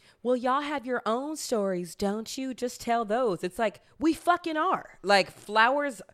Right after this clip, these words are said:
for the Sea is a black sea aquatic creature story. Did you read it? Yeah, fuck you. You didn't. So pick it up and read it. Like,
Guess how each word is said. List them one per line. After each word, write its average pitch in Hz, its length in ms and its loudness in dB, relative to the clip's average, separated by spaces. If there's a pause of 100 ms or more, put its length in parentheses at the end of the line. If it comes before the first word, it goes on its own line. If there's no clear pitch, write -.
(180)
for 233 200 6
the 214 100 -4
Sea 254 460 -4
is 254 400 -2 (500)
a 190 200 4
black 185 580 -2 (240)
sea 240 640 -8
aquatic 196 600 0
creature 214 600 -4 (320)
story. 180 500 0
Did 196 320 0
you 247 140 -2
read 294 240 -2
it? 349 180 -4 (400)
Yeah, 190 360 0
fuck 220 260 -2
you. 185 200 -8
You 170 120 -10
didn't. 196 380 -2 (120)
So 185 300 0
pick - 320 -4
it 254 80 0
up 240 160 0
and 226 120 -6
read 240 200 -6
it. 135 160 -6
Like, 151 300 -6